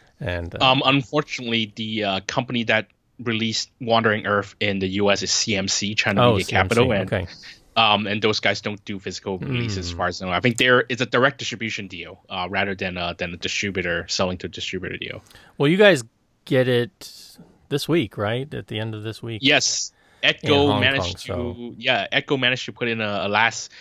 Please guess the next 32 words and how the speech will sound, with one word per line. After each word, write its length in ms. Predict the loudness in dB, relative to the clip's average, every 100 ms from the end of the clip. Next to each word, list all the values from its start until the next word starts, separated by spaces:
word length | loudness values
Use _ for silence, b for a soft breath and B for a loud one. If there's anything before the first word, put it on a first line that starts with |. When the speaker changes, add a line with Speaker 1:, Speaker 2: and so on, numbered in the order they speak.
| B B B
Speaker 2:
minute 320 | 0 0 0
deal 260 | 2 2 2
and 100 | 0
just 200 | -4 -6
announce 560 | -6 0 0 -2 -8 -6
the 80 | -4
release 480 | -4 -4 -6 -6 -8
a 40 | -8
week 280 | -8 -4 -2
ahead. 480 | 0 2 2 2 -6 B B B 0
Um, 600 | 2 4 2 -2 -12 -14 _ _ _ _ -6
so 200 | 0 2
now 160 | 4 4
I'm 80 |
wondering 300 | 2 4 4 2
if 60 |
it's 140 | -2 -8
e-, 160 | -8 -6
gonna 180 | -4 -2
end 200 | -2 0
up 140 | -2 _ _ -6
on 200 | -2 0
Netflix 380 | 0 0 -2 -6
in 60 |
Hong 200 | -4 -4
Kong 160 | -2 -4
because 260 | -4 -6 -4
Echo 260 | -8 -4
has 140 | -6 -6
a 40 | -14 -8
deal. 460 | -2 0 0 -6 -14 B B B _
Um, 500 | 2 4 2 0 -10